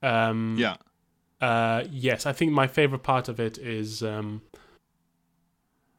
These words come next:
Speaker 1: uh, that the kitchen is where onions make you cry and friends make you laugh. And I like to think that the friends are trying to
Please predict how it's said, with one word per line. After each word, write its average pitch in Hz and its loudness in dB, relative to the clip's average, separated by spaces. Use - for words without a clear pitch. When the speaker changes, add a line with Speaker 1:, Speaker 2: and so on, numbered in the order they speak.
Speaker 1:
uh, 123 0
that 117 0
the 117 -4
kitchen 135 -2
is 117 -2
where 123 0
onions 123 -2
make 120 -4
you 117 -6
cry 117 -4
and 113 -6
friends 113 -6
make 110 -6
you 117 -8
laugh. 107 -10
And 120 -6
I 117 -4
like 120 -4
to 123 -8
think 127 -10
that 117 -8
the 120 -8
friends 120 -8
are 113 -8
trying 120 -8
to - -4